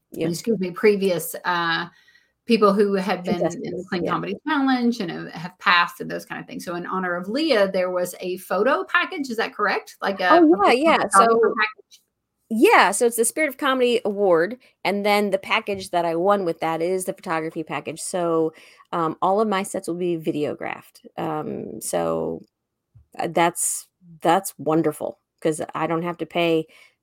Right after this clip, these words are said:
Speaker 1: um, to have that happen 'cause that's
Speaker 2: Yeah.
Speaker 1: part of one of the things that you can do. Um, you know, that would be an add-on. Uh, you can get your stuff recorded for yourself.
Speaker 2: Yeah.
Speaker 1: So, which is wonderful. And, um, I'm really excited. I'm, I'm like, "Oh, so now, ah,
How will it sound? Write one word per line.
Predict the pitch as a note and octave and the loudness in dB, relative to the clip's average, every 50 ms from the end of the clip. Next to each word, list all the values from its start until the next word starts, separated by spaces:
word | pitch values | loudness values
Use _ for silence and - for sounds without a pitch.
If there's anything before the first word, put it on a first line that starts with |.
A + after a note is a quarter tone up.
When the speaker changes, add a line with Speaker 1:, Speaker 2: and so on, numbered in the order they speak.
| - | -8
Speaker 1:
um, | F3+ F3 E3+ E3 E3 | -6 -4 -4 -4 -4
to | E3 E3+ | -4 -6
have | E3+ E3+ D#3+ | -6 -4 -2
that | D#3+ D#3+ D#3 | -2 -2 -2
happen | D#3+ D#3+ E3 - D3+ E3 E3+ | -2 -2 -2 -2 -4 -4 -4
'cause | F#3+ E3+ | -2 0
that's | F3 E3 D#3+ - D#3+ | 0 0 0 0 -4
Speaker 2:
Yeah. | D3+ C#3+ | -6 0
Speaker 1:
part | E3 F3+ F3 F3 F3 | 2 2 4 4 2
of | E3+ E3 D#3+ D#3 - _ _ _ _ _ _ _ _ | 2 0 0 -2 -6 _ _ _ _ _ _ _ _
one | - F3+ F3+ | 2 4 4
of | E3+ E3 | 4 4
the | D#3+ | 2
things | E3 F3 E3+ E3 D#3+ | 0 0 0 0 -2
that | - - | -4 -4
you | D#3 D#3 | -4 -4
can | - D#3+ D#3+ D#3 D3+ | -4 -4 -6 -4 0
do. | F3 G#3+ F#3+ E3 D#3 D#3 G#3+ A3+ - _ _ _ _ _ _ _ - - | 4 4 6 6 6 4 0 -2 -6 _ _ _ _ _ _ _ -14 -10
Um, | D#3+ D#3+ D#3+ D#3 D3+ D3 D3+ D3 C#3+ C3+ - - - | -8 -6 -6 -6 -6 -6 -6 -6 -6 -8 -8 -8 -6
you | - - F#3 F3+ | -4 -2 -2 -2
know, | D#3+ C#3+ | 0 0
that | C#3+ - - | 0 0 0
would | E3 D#3+ | 2 2
be | E3 D#3+ | 2 2
an | D3+ - - | 0 0 0
add-on. | D#3 D#3 D#3 D#3+ B2+ A2+ G#2+ - - F#3 _ _ _ _ _ _ _ - D3+ | -2 -2 -2 -2 -4 -6 -6 -8 -10 -12 _ _ _ _ _ _ _ -12 -10
Uh, | D3 C#3 - | -8 -6 -6
you | - - E3 D3 | -6 -6 -6 -6
can | D3+ D#3+ D3+ | -6 -6 -6
get | D3+ - - | -6 -6 -6
your | - D3+ | -6 -8
stuff | - - D#3+ D#3 - | -8 -8 -10 -10 -10
recorded | - - - - D#3+ E3 - - - | -12 -12 -8 -6 -6 -6 -6 -10 -12
for | - - - | -12 -10 -10
yourself. | - - - - - - C4 C4+ | -10 -10 -10 -10 -8 -6 -6 -6
Speaker 2:
Yeah. | C#4 | -6
Speaker 1:
So, | C4+ B3+ F3 E3 D#3+ D#3 | -6 -4 -2 -2 -2 -2
which | D3+ D#3+ D#3+ E3 | -4 -6 -8 -8
is | E3+ D#3+ | -10 -10
wonderful. | D#3+ D#3+ D#3+ D3+ D#3 D#3 D3+ B2+ - - - - - D#3+ _ _ _ - | -10 -8 -8 -6 -6 -6 -6 -8 -8 -10 -10 -12 -12 -12 _ _ _ -16
And, | D#3 D#3+ E3 D3+ C3+ C3+ | -14 -12 -10 -10 -10 -10
um, | A#2+ - - - - | -10 -12 -12 -8 -2
I'm | - G#3+ | 0 4
really | C#4 D4+ C#4 | 6 8 6
excited. | A3+ - - A3+ A3+ - | 6 6 2 0 2 4
I'm, | G#3+ G#3 G3+ F#3+ F3+ - - | 4 4 4 2 -2 -2 -4
I'm | E3 E3+ F3 | -2 -2 0
like, | E3+ E3+ E3 - | 0 0 0 2
"Oh, | - - F3+ C#3+ D3+ | 4 4 4 4 2
so | - - G3+ | 2 2 4
now, | G#3 B3 D4 E4 D4 B3+ A#3 A3+ - - - - _ _ _ _ _ A3+ | 6 8 8 8 8 6 4 2 -2 -10 -20 -20 _ _ _ _ _ -8
ah, | A#3 A#3 G#3+ G3+ F3+ E3+ D#3+ - | -4 -4 -4 -4 -4 -6 -8 -8